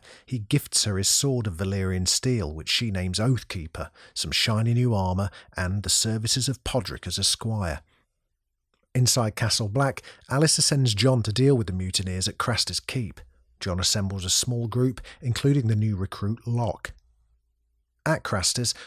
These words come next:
Carl Tanner, leader of the mutineers, drinks wine from the skull of Jeor Mormont as his men rape and feast. Craster's last child, a baby boy, is brought to Carl as the women declare it a gift for the gods.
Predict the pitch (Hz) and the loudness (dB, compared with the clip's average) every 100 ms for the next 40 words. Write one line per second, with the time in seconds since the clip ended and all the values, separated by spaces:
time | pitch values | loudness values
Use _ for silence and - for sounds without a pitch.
0 | - - 147 147 - 139 110 101 - 110 | -10 -2 0 0 0 0 2 0 -2 -2
1 | 120 107 90 98 98 98 92 85 95 95 | 0 -2 -2 -2 -2 -2 -4 -4 -2 -2
2 | - 127 131 - 107 117 110 95 82 90 | -2 -4 -4 -4 -4 -2 -2 -2 -4 -4
3 | 85 - - 107 95 87 101 113 113 107 | 0 0 0 -2 -4 -4 -2 -2 -2 -2
4 | 107 101 82 69 - - - 95 98 98 | 0 0 -2 -4 -8 -8 -8 -4 -2 0
5 | 104 110 98 90 101 - 113 110 - 92 | 0 0 0 -2 -2 -2 -4 -4 -6 -8
6 | 69 - - - _ _ _ _ _ _ | -4 -4 -4 -8 _ _ _ _ _ _
7 | - - 104 - 98 117 117 - - 120 | -8 -2 0 0 0 0 0 0 -2 0
8 | 131 135 - 101 127 131 131 120 147 123 | 0 -2 -4 -2 0 2 0 0 2 0
9 | 87 60 - 110 143 123 - - 85 73 | -2 -6 -8 -4 -4 -4 -8 -6 -6 -6
10 | 85 - 92 110 117 135 - 107 87 80 | -6 -6 -4 -2 -2 -2 -4 -2 -2 -2
11 | 101 - 85 - 82 90 87 117 101 85 | -6 -6 -10 -10 -10 -8 -2 -2 0 -2
12 | - | -4